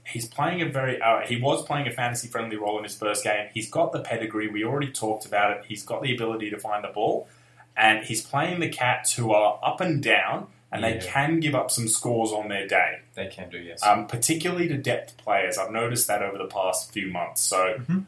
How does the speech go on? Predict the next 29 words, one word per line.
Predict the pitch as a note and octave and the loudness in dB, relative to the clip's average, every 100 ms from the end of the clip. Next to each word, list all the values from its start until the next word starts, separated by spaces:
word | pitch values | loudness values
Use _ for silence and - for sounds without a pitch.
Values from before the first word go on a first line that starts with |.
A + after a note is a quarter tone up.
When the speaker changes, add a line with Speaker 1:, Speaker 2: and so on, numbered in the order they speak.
| - | -2
Speaker 1:
uh, | G2 F#2+ F#2+ - | 2 2 0 -2
they | G2+ | -4
quite | - A2+ B2+ | -4 0 0
often | B2 B2 A2+ | 0 -4 -6
give | G#2+ | 0
up | G2 F#2+ | 0 2
some | G#2+ | 0
scores | - - G2+ G2+ G2 | 2 0 0 -4 -4
to | G#2 | -4
those | G2 F#2+ | -4 -4
guys | G2 F#2+ F#2 - | 0 2 2 -2
who | - | -2
get | G2 - - _ - | -6 -6 -16 _ -8
a | G#2 | -4
little | G#2 A2 | -2 -4
bit | G#2 G2 | -4 -4
under | G2+ G2 | -2 -4
the | F#2 | -4
radar. | F2+ E2+ E2+ - - - | -2 -2 -4 -8 -12 -18
Speaker 2:
Yeah. | - - - | -20 -12 0
Speaker 1:
Uh, | G2+ A2+ | 2 4
and | A#2+ | 2
I | |
think | C#3+ D#3+ | 2 2
that'll | A#2 A2+ | 2 2
be | G2 | -4
Paul | G#2 F#2+ F2 | -2 0 0
Ahern. | G#2 G#2+ - | 0 -2 -2
So | G#2 F#2+ F#2+ F#2+ | 2 4 4 2